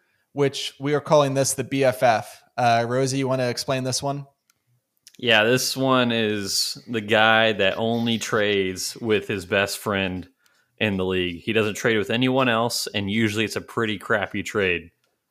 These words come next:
Speaker 2: usually in favor of the guy he's trading with.
Speaker 1: So the,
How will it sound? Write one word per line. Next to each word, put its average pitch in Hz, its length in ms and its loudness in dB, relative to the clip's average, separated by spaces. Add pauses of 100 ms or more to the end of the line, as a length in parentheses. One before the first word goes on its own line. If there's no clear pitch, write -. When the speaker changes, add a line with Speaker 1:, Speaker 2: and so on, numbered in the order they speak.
(500)
Speaker 2:
usually 110 320 -2
in 98 80 -4
favor 95 340 -2
of 82 120 -6
the 95 100 -4
guy 90 160 -2
he's 85 160 -8
trading 85 240 -8
with. 80 180 -12 (1300)
Speaker 1:
So 135 220 0
the, 131 200 0